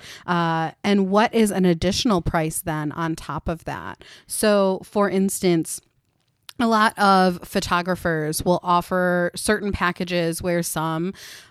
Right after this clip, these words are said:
are with you the whole day. Some are with you for a specified number of hours. Sometimes if you want pictures of you getting ready, that's going to be extra. So it's really important to know what you want out of a vendor, first of all, but then also know what the vendors you're looking at,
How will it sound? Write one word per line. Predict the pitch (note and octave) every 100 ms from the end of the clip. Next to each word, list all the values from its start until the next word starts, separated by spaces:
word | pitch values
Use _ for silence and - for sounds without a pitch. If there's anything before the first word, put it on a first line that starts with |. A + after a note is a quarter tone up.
| _
are | G#3
with | A3+ C4
you | C4+
the | C4+ C#4+
whole | A#3+ C#4+
day. | B3 D4+ C#4 F#3+ E3
Some | - - G3
are | G#3+ G#3
with | F#3 G3+
you | G3+
for | G3 F#3+
a | G3
specified | - D#3 D#3 F3+ F#3
number | F#3+ G3+ G#3 A3+
of | A3
hours. | A3 B3+ C4 F3+ D#3+ E3+
Sometimes | - E3+ E3+ F#3+ F#3 F#3+
if | F#3
you | G#3
want | G3 F#3+ -
pictures | G#3+ - G#3+
of | G#3+
you | A3
getting | G#3+ A3+ A#3
ready, | A#3+ C4+ A3+
that's | E3 D#3+
going | - D#3+ E3
to | G3
be | G3+
extra. | - A3+ - - F#3+ D#3+ D#3 - - -
So | - B3 A3+ A3+
it's | A3
really | B3 C4+ D4+
important | C4 A3+ G3+ G3
to | -
know | F#3+ G#3 C4+ G#3+ F#3+ G3+
what | G3+ G3+
you | F#3 F3+ F3
want | D#3+ D3+ D#3+ C4+ -
out | F3+ E3+
of | E3
a | E3
vendor, | D#3+ D#3 E3 E3+
first | - G3 G3 -
of | F#3
all, | E3+
but | F3
then | F#3+ F3+
also | G3 G#3+ -
know | A3+ F#3+ F#3
what | F3 F3+ F#3
the |
vendors | F3+ F3 E3+
you're | E3+ E3+
looking | E3+ - F#3+
at, | E3+ D#3